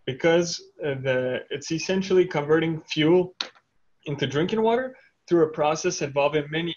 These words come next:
energy conversion steps. But luckily for us, ocean also has a tremendous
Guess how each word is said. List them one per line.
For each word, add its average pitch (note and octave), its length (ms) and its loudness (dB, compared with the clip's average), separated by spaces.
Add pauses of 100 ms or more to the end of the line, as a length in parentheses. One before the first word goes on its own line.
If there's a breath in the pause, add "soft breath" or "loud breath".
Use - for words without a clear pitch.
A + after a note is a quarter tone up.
(100)
energy C#3 400 -6
conversion B2 480 -10
steps. - 460 -14 (680)
But C#3 140 -2
luckily G#3+ 360 -4
for F#3 240 0
us, - 420 -6 (260)
ocean F3 340 -2
also D#3+ 260 -4
has C#3+ 280 -4
a C3 40 -10
tremendous D3 680 -8